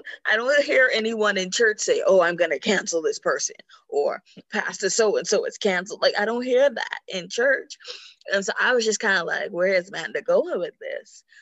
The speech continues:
But since then, I have, like, been able to identify situations where people get canceled, but I can't say who did it first.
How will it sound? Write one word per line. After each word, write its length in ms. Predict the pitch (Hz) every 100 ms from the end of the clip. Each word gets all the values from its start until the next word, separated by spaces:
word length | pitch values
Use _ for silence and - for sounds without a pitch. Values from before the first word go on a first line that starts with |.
| _ _
But 500 | 196 175 185 170 - - _ _ _ _ _ _ _ _ -
since 340 | 202 226 262
then, 160 | - 196
I 120 | 208 175
have, 420 | 190 196 185 -
like, 240 | - -
been 140 | - 165
able 160 | -
to 80 | -
identify 720 | - - 170 170 - 156 - - - _
situations 720 | - 208 - 165 143 - 143
where 100 | 135
people 260 | 170 202 -
get 220 | - _
canceled, 540 | - 190 277 196 175 - - _ _
but 420 | 190 175 175 - _ _ _ -
I 140 | 214 208
can't 320 | 214 175 -
say 520 | - 165 143 - _ _ _ _ _
who 160 | 226
did 160 | 185 165
it 140 | 160 _
first. 580 | 196 214 202 220 -